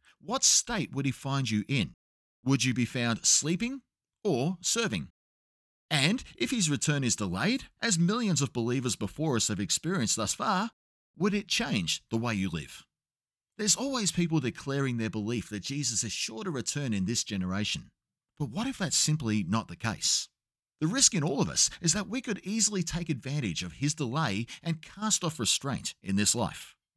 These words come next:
We could drop our guard and our disciplines. We could wield inappropriate influence and lead people astray. We could beat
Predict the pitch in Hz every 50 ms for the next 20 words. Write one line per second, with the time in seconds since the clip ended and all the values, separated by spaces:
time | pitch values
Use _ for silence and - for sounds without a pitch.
0 | _ _ _ _ _ - 226 202 - 214 185 - - 139 110 113 160 196 214 226
1 | 190 165 120 92 127 143 147 131 95 73 - - - 147 170 139 107 101 85 156
2 | 175 - - - - - - - - - _ _ _ _ _ _ _ _ - -
3 | 233 196 - 214 175 160 196 254 247 156 113 101 - - - 214 226 220 - -
4 | - 180 180 175 175 185 180 175 165 160 - 202 233 - - - - - - -
5 | - - - - 151 147 143 127 143 180 214 214 165 - 160 139 143 139 147 143
6 | - - 196 196 - 92 71 - - _ _ _ _ _ _ _ _ _ - 175
7 | 208 196 - 220 196 147 101 - - 247 233 110 - -